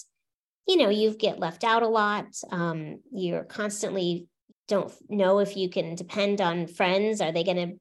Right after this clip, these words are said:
be there on, during the bad times, like the good times, you know, you know, never dating, you know, all of those sort of social challenges were probably the hardest in high school. High school, for lack of a better word, pretty much sucked. I mean, I made the most of it, but I,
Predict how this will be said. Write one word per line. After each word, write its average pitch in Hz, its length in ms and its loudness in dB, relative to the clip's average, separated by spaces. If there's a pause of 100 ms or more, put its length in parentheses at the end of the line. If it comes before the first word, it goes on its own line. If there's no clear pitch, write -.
(100)
be 180 180 0
there 190 500 2
on, 185 200 -4
during 185 240 4
the 180 40 2
bad 180 280 0
times, 196 400 0
like 165 120 -2
the 170 60 -8
good 190 260 -4
times, 190 580 0
you 170 100 -6
know, 160 160 -8 (260)
you 180 120 2
know, 113 340 0
never 175 320 -4
dating, 190 840 2
you 175 100 -2
know, 151 180 -8
all 240 180 4
of 220 140 2
those 185 380 4
sort 170 160 -2
of 143 160 -6
social 170 580 -4
challenges 147 720 -8
were 160 340 -4 (440)
probably 359 380 6
the 185 100 2
hardest 170 480 0
in 165 100 -8
high 160 160 -8
school. 202 560 -6
High 247 60 -6
school, 165 440 -8 (420)
for 160 60 -6
lack 175 200 -2
of 165 80 -10
a 160 40 -10
better 160 180 -6
word, 170 320 -8
pretty 262 200 -4
much 180 200 -10
sucked. 196 380 -10 (300)
I 233 40 -4
mean, 214 120 2
I 190 80 4
made 233 180 6
the 208 40 4
most 196 280 2
of 156 100 -2
it, 185 260 -2 (340)
but 202 260 2
I, 175 240 0